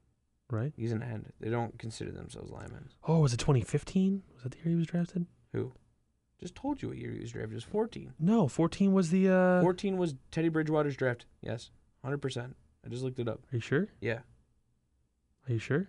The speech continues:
Speaker 2: Yeah, dude. I just looked it up.
Speaker 1: Are you sure?
Speaker 2: Yeah, Teddy Bridgewater draft class, two thousand fourteen.
Speaker 1: Oh, that's a shame.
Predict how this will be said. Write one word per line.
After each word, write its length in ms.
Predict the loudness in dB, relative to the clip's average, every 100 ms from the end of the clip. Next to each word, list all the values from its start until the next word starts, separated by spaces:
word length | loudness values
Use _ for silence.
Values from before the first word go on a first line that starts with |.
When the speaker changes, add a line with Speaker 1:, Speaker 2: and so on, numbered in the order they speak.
| -6
Speaker 2:
Yeah, 160 | -6
dude. 240 | -6 -8 -10 -12
I 40 |
just 180 | -10 -6
looked 160 | -6 -4
it 80 | -4
up. 140 | -4 -10 -20 _
Speaker 1:
Are 160 | 2 4
you 160 | 4 2
sure? 420 | 0 2 2 -2 _ _ _ _ _
Speaker 2:
Yeah, 180 | -4 -4
Teddy 260 | 0 2 4
Bridgewater 420 | 4 4 4 4
draft 300 | 4 2 2
class, 180 | -2 -2
two 140 | -2
thousand 240 | 0 0 0
fourteen. 420 | 0 0 -2 -6 _ _ _ _ _ _ -12
Speaker 1:
Oh, 200 | -10 -10 -12 _ _ _ _ _ _ _ _
that's 200 | -8 -8
a 40 | -8
shame. 300 | -10 -12